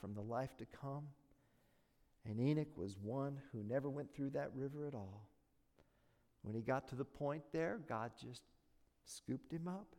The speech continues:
and carried him over and put him on the other side. And Enoch, who had once walked by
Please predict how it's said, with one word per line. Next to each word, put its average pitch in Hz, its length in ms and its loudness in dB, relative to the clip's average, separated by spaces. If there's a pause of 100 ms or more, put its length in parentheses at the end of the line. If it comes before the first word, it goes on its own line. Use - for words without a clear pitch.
(1000)
and - 100 -12 (100)
carried 147 400 6
him 165 140 6
over 175 380 0 (920)
and 87 100 -8 (240)
put 131 120 0
him 131 140 0
on 127 140 -2
the 127 120 -2
other 127 200 -2
side. 104 240 -8 (1400)
And 113 240 -4
Enoch, 139 440 6 (760)
who 123 100 2
had 104 140 0
once 117 440 -4
walked 120 340 0
by 95 140 -4